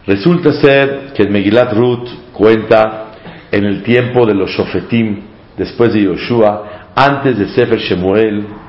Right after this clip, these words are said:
y el Megilat Ruth está escrito cosas maravillosas. La Megilat Ruth la escribió Shemuel Hanaví, y el Megilat Ruth cuenta que cuando era el tiempo de los Shofetim, de los jueces,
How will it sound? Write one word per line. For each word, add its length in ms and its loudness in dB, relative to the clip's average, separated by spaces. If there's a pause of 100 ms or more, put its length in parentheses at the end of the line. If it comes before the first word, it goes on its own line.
(580)
y 80 4
el 100 2
Megilat 460 0
Ruth 340 0 (720)
está 240 2
escrito 760 0
cosas 500 2
maravillosas. 1000 0 (520)
La 100 2
Megilat 580 0
Ruth 180 0
la 80 2
escribió 560 2
Shemuel 500 2
Hanaví, 500 -4 (1300)
y 80 2
el 140 2
Megilat 400 2
Ruth 200 0
cuenta 920 2
que 180 2
cuando 280 2
era 100 2
el 100 -8
tiempo 320 0
de 80 -2
los 140 -2 (160)
Shofetim, 640 -2
de 80 0
los 160 -6
jueces, 680 0